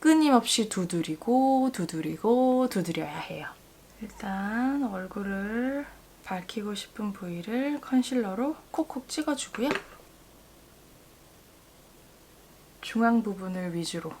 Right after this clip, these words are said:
이렇게 다이아몬드로 좀 밝혀줬어요. 네, 이렇게 한 다음에 파우더로 피부를 좀 픽싱해줄게요. 외곽 위주로 파우더 처리를 좀 가볍게 해줍니다. 이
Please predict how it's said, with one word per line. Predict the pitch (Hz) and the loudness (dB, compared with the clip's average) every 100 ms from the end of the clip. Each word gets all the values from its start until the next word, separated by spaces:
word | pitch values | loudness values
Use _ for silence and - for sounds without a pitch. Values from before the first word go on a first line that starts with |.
| - | -10
이렇게 | 175 170 170 175 | -6 -6 -6 -8
다이아몬드로 | - 170 190 202 175 160 160 170 269 294 - - - - - - - | -6 -2 2 2 0 -4 -4 -2 -2 -2 -14 -20 -20 -20 -20 -20 -14
좀 | - 196 | -6 -4
밝혀줬어요. | 196 165 175 165 156 - 151 - - - - - - - - - - - - - | -2 -6 -4 -6 -6 -10 -12 -12 -16 -20 -20 -20 -20 -20 -20 -20 -20 -20 -20 -12
네, | 170 160 | -10 -10
이렇게 | 170 175 214 | -10 -10 -4
한 | 240 254 | 0 2
다음에 | 247 233 302 381 - - - - - | 2 2 2 2 0 -16 -20 -20 4
파우더로 | 277 277 202 214 294 311 | 6 6 2 2 0 0
피부를 | - 302 254 | -4 -2 -2
좀 | 220 202 | 0 -2
픽싱해줄게요. | 254 240 233 233 214 - - - - - - - - - 226 | -2 2 2 0 -4 -8 -12 -14 -20 -20 -20 -20 -20 -20 -8
외곽 | 208 226 214 | -6 -4 -6
위주로 | 202 208 240 294 330 - - - - - - - | -6 -4 -2 -2 -4 -8 -20 -20 -20 -20 -20 -10
파우더 | 247 233 220 | -6 -4 -6
처리를 | - 226 214 208 202 | -6 -8 -8 -8 -10
좀 | 196 190 220 269 294 | -8 -4 -2 -2 -2
가볍게 | - 190 190 - 185 185 220 269 262 | -6 -6 -8 -12 -12 -8 -6 -6 -8
해줍니다. | 254 220 185 180 - - - - - - - - 226 | -10 -8 -8 -10 -20 -20 -20 -20 -10 -8 -8 -10 -8
이 | 220 226 226 233 | -4 -2 -2 -2